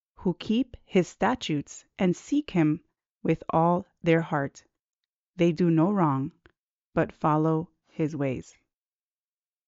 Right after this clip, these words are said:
Can I just say that I love Psalm one nineteen? It is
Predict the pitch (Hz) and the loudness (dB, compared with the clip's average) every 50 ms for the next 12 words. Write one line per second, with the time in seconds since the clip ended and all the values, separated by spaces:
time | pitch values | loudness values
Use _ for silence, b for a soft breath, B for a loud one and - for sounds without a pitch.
0 | _ _ _ _ _ _ _ _ _ _ - - 196 220 262 269 - 311 277 - | _ _ _ _ _ _ _ _ _ _ -6 -2 0 2 2 2 2 0 0 0
1 | - - 160 151 151 151 156 170 185 - - - - 175 175 147 143 143 139 151 | 0 2 4 4 4 4 2 0 -4 -10 -10 -2 0 0 2 2 2 0 2 2
2 | 160 156 135 135 - - _ _ _ _ _ _ _ _ _ _ - - - - | 2 2 2 0 -2 -6 _ _ _ _ _ _ _ _ _ _ -20 -10 0 4
3 | 175 156 151 151 147 151 170 - _ _ _ _ _ - 156 156 151 147 147 139 | 4 6 6 6 4 2 -2 -4 _ _ _ _ _ -2 2 2 4 4 4 2
4 | 143 - - 151 151 156 - 175 - _ _ _ _ _ _ _ _ _ _ _ | 0 -2 -2 -2 -2 -2 -2 -4 -8 _ _ _ _ _ _ _ _ _ _ _
5 | _ _ _ _ _ _ - 202 196 185 - - - 202 196 190 175 165 165 156 | _ _ _ _ _ _ 2 4 4 4 4 4 6 8 8 8 8 6 4 2
6 | - - | -2 -6